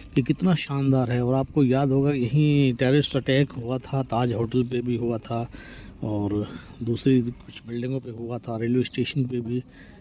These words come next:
और हमारे कुछ पुलिस के नौजवान शहीद हुए थे जिन्होंने बड़े डटकर मुकाबला किया था और उनको मारा भी था और एक को तो ज़िंदा भी पकड़ा था। तो ये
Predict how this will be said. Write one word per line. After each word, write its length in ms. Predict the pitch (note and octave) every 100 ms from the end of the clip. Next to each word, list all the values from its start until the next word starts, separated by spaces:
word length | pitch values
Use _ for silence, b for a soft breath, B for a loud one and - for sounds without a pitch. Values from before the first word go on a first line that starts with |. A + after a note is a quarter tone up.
| - A2
और 140 | A#2
हमारे 320 | A2 A2+ A#2+
कुछ 260 | A2 A#2+ -
पुलिस 560 | B2+ B2 A2+ - C3 A#2+
के 120 | C3
नौजवान 380 | A#2 A2 A2 A2
शहीद 460 | - B2 C3+ C#3+
हुए 220 | A2 A#2 A2
थे 140 | A#2+
जिन्होंने 300 | A2 A2 G#2+
बड़े 200 | A#2 A#2+
डटकर 440 | G#2 A#2+ - D3+
मुकाबला 440 | B2+ A2 A#2 A2 A#2
किया 260 | A2 A#2
था 160 | A2+ A#2
और 260 | G#2+ G#2+ G#2+
उनको 200 | G#2 G#2+
मारा 380 | G2+ A2+ B2
भी 160 | C3 A#2+
था 340 | - A2 A2+ - B B -
और 140 | B2+
एक 100 | B2
को 160 | - A#2+
तो 160 | C3
ज़िंदा 300 | A#2 A#2 B2
भी 120 | B2+ B2+
पकड़ा 320 | A2+ G#2+ G2
था। 240 | - - - B B B B B B -
तो 360 | C#3 B2+ B2+ A#2 B2 A#2+ B B B2+
ये 400 | C3 C#3 C#3